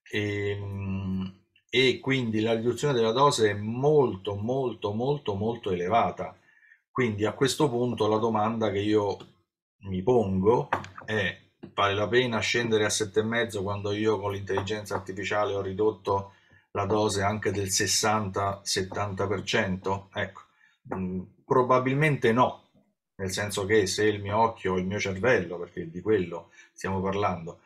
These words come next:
è abituato a vedere una, delle immagini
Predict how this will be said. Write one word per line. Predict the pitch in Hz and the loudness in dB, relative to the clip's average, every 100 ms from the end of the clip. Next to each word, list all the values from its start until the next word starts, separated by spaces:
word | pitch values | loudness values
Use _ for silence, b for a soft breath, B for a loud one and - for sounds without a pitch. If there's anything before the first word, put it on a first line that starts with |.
| b | b
è | b | b
abituato | 92 90 95 104 110 95 92 92 | -6 -4 0 2 2 2 0 0
a | 92 | -2
vedere | 92 95 110 98 90 | -2 0 2 2 0
una, | 87 90 90 87 | -2 -4 -4 -6
delle | 85 95 95 | -6 -2 -2
immagini | 98 110 95 92 87 85 | 0 -2 -2 -6 -12 -16